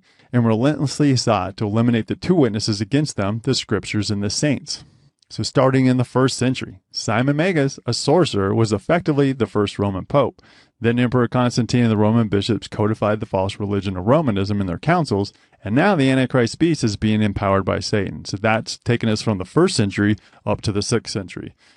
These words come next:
You'll see that the popes are the primary Antichrist figure.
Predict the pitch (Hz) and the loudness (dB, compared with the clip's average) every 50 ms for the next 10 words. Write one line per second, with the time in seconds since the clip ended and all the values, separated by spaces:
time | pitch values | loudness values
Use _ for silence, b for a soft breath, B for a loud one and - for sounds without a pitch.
0 | b b 123 131 139 127 - 147 139 127 117 - 117 107 - - 156 185 180 - | b b 2 4 4 4 4 4 4 4 2 0 -2 -4 0 2 2 2 2 0
1 | 123 101 107 - - - - 127 147 160 160 160 160 160 147 - - 131 127 131 | -2 -4 -4 -6 -6 -4 -2 0 2 2 2 2 2 2 0 0 -2 -2 0 0
2 | 127 - 131 123 120 - - - 110 107 104 - - - | 0 0 0 0 0 -2 -4 -4 -4 -4 -4 -4 -10 -14